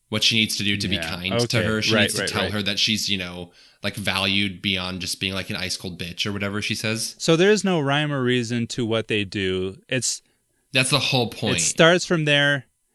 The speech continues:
Speaker 2: and then it jumps. That's a smart, that's a smart way to, that closes off a lot of, like,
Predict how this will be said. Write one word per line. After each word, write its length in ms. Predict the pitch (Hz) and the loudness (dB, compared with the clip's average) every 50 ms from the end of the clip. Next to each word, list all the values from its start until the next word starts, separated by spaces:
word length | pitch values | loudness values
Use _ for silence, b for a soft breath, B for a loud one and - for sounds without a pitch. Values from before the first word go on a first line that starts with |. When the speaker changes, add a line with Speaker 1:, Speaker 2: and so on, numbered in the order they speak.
| _ _ - | _ _ -4
Speaker 2:
and 180 | 131 131 139 139 | 0 2 2 4
then 200 | 135 135 135 135 | 4 2 2 0
it 140 | 131 120 107 | -2 -4 0
jumps. 420 | - 143 131 131 127 - - - _ _ _ - | 0 0 0 0 -2 -4 -6 -10 _ _ _ -4
That's 180 | 143 160 - | -2 0 2
a 60 | 220 185 | 2 2
smart, 460 | - - - 175 165 160 156 151 - _ _ _ _ _ _ _ | 2 2 2 2 4 4 2 0 -2 _ _ _ _ _ _ _
that's 220 | - 135 135 - - | -2 -2 0 0 0
a 60 | 151 | -2
smart 480 | - - - 143 131 120 117 117 - - _ _ _ _ _ _ _ - | -2 -2 -2 -2 -2 0 -2 -2 -4 -8 _ _ _ _ _ _ _ -14
way 300 | 107 104 104 101 98 98 | -10 -8 -6 -6 -6 -6
to, 440 | 90 - - 95 87 87 87 87 90 - _ _ _ _ _ _ _ _ _ _ _ - | -6 -6 -6 -4 -4 -4 -4 -6 -8 -14 _ _ _ _ _ _ _ _ _ _ _ -4
that 160 | 123 127 165 | -2 -2 0
closes 380 | - - 190 190 170 143 123 127 | 4 4 4 6 4 4 2 4
off 180 | 120 117 - | 4 4 4
a 40 | - | 2
lot 280 | 107 98 92 90 95 95 | 2 2 2 0 0 -2
of, 140 | 92 85 92 | -2 -4 -6
like, 320 | 82 82 85 - - - | -6 -8 -8 -10 -12 -20